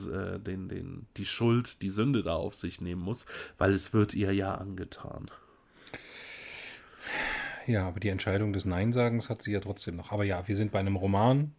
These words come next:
Speaker 2: ja, ne, genauso, ähm, wie beim, beim, beim Film. Ich habe jederzeit die Möglichkeit, das Buch in den Kamin zu werfen und zu sagen, <laughs> "Was für ein Schund."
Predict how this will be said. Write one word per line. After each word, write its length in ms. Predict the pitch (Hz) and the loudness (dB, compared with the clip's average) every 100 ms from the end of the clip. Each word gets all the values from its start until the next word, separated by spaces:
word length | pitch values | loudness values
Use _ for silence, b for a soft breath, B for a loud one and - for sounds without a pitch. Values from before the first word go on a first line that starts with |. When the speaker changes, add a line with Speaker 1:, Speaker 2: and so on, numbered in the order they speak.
| - | -8
Speaker 2:
ja, 120 | 113 | 0
ne, 380 | 123 170 160 135 | 4 4 4 2
genauso, 460 | 117 117 120 113 104 B B B B B - | 2 4 6 4 2 B B B B B 0
ähm, 360 | 107 98 95 | 4 6 4
wie 160 | 98 98 | 4 2
beim, 400 | 95 92 95 95 | 4 2 4 2
beim, 340 | 95 90 90 90 | 2 2 2 0
beim 220 | 90 87 | -2 0
Film. 340 | 120 120 117 | 6 8 8
Ich 100 | 98 | 4
habe 140 | 101 98 | 0 0
jederzeit 340 | 98 - 92 | 0 0 -2
die 60 | 98 | 0
Möglichkeit, 480 | 104 107 - 98 | -2 -4 -2 -2
das 100 | - | -4
Buch 380 | - - 110 - | -8 -2 -2 -4
in 160 | - 98 | -6 -4
den 100 | 98 | -2
Kamin 280 | 98 104 143 | 0 0 2
zu 160 | 143 | 2
werfen 320 | 117 120 117 104 | 4 4 2 -2
und 100 | 101 | 0
zu 80 | |
sagen, 360 | 101 101 - 120 | 2 0 0 -2
<laughs> 0 | |
"Was 160 | 110 - | -2 -2
für 80 | |
ein 100 | 107 | -6
Schund." 380 | - 165 233 247 | 4 10 10 10